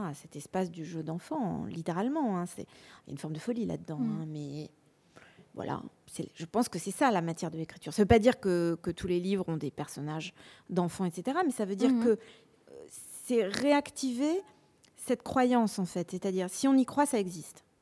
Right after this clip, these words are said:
Speaker 1: Parce qu'un livre, ça n'existe pas. Si quelqu'un n'y croit pas, ne bâtit pas, je veux dire, personne ne, ne, ne, ne m'oblige à me lever le matin pour donner vie à une fiction que j'ai rêvée ou que j'ai hallucinée.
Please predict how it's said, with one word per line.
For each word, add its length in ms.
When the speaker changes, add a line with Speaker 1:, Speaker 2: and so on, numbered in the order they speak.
Speaker 1:
Parce 140
qu'un 260
livre, 400
ça 160
n'existe 340
pas. 300
Si 260
quelqu'un 400
n'y 140
croit 240
pas, 280
ne 120
bâtit 360
pas, 340
je 60
veux 60
dire, 140
personne 560
ne, 360
ne, 260
ne, 160
ne 120
m'oblige 340
à 80
me 80
lever 200
le 60
matin 420
pour 320
donner 420
vie 320
à 60
une 160
fiction 600
que 60
j'ai 140
rêvée 440
ou 80
que 80
j'ai 120
hallucinée. 600